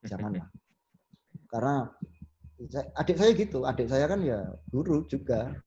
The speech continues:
Speaker 2: Hmm.
Speaker 1: akhirnya jadi guru, padahal nggak mau sebetulnya.
Speaker 2: Hmm.
Speaker 1: Sama seperti suaminya adik saya kan juga gitu, akhirnya nggak mau. Tapi karena ya dari mertuanya adik saya juga P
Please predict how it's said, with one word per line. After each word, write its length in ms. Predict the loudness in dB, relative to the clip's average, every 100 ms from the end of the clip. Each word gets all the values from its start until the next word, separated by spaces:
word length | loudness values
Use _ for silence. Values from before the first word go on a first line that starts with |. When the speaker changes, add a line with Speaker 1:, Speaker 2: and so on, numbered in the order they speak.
| -12
Speaker 2:
Hmm. 240 | -6 -4
Speaker 1:
akhirnya 320 | -4 -2 -2 -2
jadi 80 |
guru, 320 | -4 -6 -6 -6
padahal 480 | -2 2 2 2
nggak 260 | 0 0 -4 -6
mau 240 | -6 -6 -8 -10
sebetulnya. 560 | -16 _ _ -16 -16 _ -18 -18 -18 -20 -20 -20 -20 -20 -20 -20 _ _ _ _ -20 -20 -12
Speaker 2:
Hmm. 340 | -10 -4 -4
Speaker 1:
Sama 400 | -2 0 2 2
seperti 640 | 0 -2 -4 0 0 -2 -6 -12 -14 -12
suaminya 480 | -6 -2 0 0 -2
adik 160 | -4 -6
saya 300 | -4 -2 -2
kan 160 | -4 -6
juga 180 | -8 -10 -12
gitu, 160 | -12 -16 _ -20
akhirnya 240 | -8 -2
nggak 220 | 0 -2 -6
mau. 240 | -8 -10 -12 -18 -20 -20 -18 -18 -20 _ _ -10
Tapi 200 | -6 -2
karena 480 | 0 0 0 -2 -4 -12 _ _ _ _ _ _ _ _ _ _
ya 240 | -8 -6 -10 -14 -20 _ -18 -10
dari 260 | -8 -4 -4
mertuanya 640 | -4 -6 -4 -2 0 -2 -6
adik 160 | -8
saya 240 | -10 -8 -8
juga 240 | -12 -10
P 100 | -8